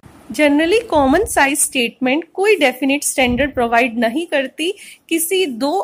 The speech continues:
आइटम्स के बीच की रिलेशनशिप बताने के लिए। For example, अगर हमें जानना हो कि हमारा टोटल स्टॉक, टोटल एसेट्स का कितना है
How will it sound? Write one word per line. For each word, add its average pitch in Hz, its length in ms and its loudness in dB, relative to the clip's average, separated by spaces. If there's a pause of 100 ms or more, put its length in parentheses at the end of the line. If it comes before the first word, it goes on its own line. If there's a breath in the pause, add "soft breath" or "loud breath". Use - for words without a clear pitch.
(140)
आइटम्स 269 400 -2
के 277 120 -8
बीच 247 260 -6
की 320 180 -4
रिलेशनशिप 226 640 -6
बताने 185 500 -8
के 180 140 -12
लिए। 185 220 -8 (120)
For 269 220 -4
example, 226 720 -4 (360 loud breath)
अगर 349 220 -4
हमें 359 260 -2
जानना 240 440 -2 (160)
हो 277 240 -4 (280 soft breath)
कि 339 80 0
हमारा 339 320 0 (100)
टोटल 320 340 -4
स्टॉक, 302 520 -4
टोटल 311 300 -4 (140)
एसेट्स 302 480 -4
का 330 140 -2
कितना 269 540 -6
है 339 200 -4